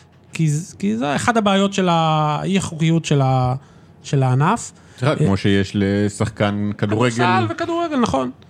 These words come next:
Speaker 1: ו-, ו-, ומה לעשות, זה ה-, זה בעצם כאילו התקציב שממנו אנחנו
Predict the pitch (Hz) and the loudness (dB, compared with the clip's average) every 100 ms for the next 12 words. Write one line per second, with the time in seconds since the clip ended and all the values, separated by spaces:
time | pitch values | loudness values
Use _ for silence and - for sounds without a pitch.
0 | - - 147 165 - 139 160 156 156 156 | -20 -10 0 0 0 -4 -2 0 0 0
1 | 151 151 151 156 - 139 165 196 240 - | 0 0 -2 -6 -10 -4 0 0 0 0
2 | 190 151 180 214 196 143 180 226 226 220 | -2 0 0 -2 -2 -2 0 0 0 0
3 | 233 202 - 202 262 262 - - - - | -2 -2 -2 0 2 0 0 -4 -6 -4
4 | 226 240 180 160 156 185 202 180 160 170 | -2 0 0 2 2 2 2 0 0 0
5 | 165 | 0